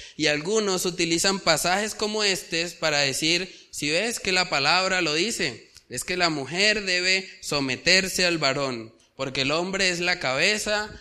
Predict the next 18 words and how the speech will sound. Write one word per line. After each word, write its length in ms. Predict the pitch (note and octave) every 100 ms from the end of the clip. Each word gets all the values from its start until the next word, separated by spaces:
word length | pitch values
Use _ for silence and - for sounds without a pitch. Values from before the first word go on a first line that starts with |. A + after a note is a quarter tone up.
| - -
y 100 | C#3
la 160 | C3+
mujer 440 | C3 B2+ D3+ D#3+ D#3+
debe 220 | D#3+ D#3
estar 260 | - D3+
ahí 260 | D3+ D3 D#3
debajo". 540 | D3+ C#3 C3+ A#2 G#2 - _ _ -
Pero 240 | C3+ C3 C3
vemos 480 | D#3+ G3+ F3+ F3 -
que 160 | D#3+
el 100 | D3+
diseño 680 | C3+ B2+ - F3+ G3+ G#3 A3
real 560 | G#3 D#3 D3+ F#3 G3+ F#3+
de 120 | F#3+
Dios 580 | F3 D#3 C#3 C#3+ C#3 -
incluye 500 | C#3+ C3+ D3 D3 E3
a 120 | D#3+
Cristo 800 | - F3 F3 - C3+ C3 B2+ B2+